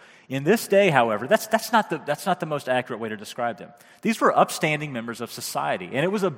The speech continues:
it was a badge of honor to finally become a Pharisee. This, this was, wow, you're, th-, this, this was a, a renowned position to have. In fact,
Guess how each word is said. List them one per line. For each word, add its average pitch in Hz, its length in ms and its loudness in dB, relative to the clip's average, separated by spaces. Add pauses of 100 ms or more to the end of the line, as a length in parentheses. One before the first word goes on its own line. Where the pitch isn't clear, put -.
it 160 80 -2
was 196 160 -2
a 151 60 -6
badge 147 380 -2
of 151 120 -8
honor 127 380 -6 (340)
to 135 60 -12
finally 139 360 -6
become 98 460 -14 (360)
a 110 40 -8
Pharisee. 143 520 -12
This, 143 160 -12
this 170 220 -10
was, 147 180 -6 (420)
wow, 127 200 -6
you're, 117 200 -10
th-, 123 380 -14
this, 185 180 -6
this 170 200 -6
was 160 120 -10
a, 127 320 -2
a 120 80 -8
renowned 117 440 -4
position 107 440 -10
to 120 120 -8
have. 123 200 -6
In 131 80 -12
fact, 151 260 2